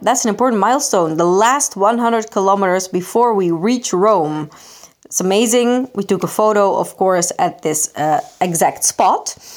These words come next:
And, um, we received a warm welcome from the municipality of Montefiascone.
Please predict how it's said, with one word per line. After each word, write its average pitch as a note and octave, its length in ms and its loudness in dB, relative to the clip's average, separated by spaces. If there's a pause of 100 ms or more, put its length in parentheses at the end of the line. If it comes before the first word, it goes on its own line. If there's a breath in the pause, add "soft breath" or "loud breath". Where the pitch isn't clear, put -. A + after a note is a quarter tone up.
(360 loud breath)
And, C4+ 480 2
um, B3+ 420 2
we D#4 80 0
received D4+ 400 0
a A#3+ 100 2
warm B3 380 2
welcome A#3+ 460 0
from A3+ 300 -2
the G#3 120 2
municipality G#3+ 920 0 (100)
of G3+ 240 0
Montefiascone. G#3+ 1120 0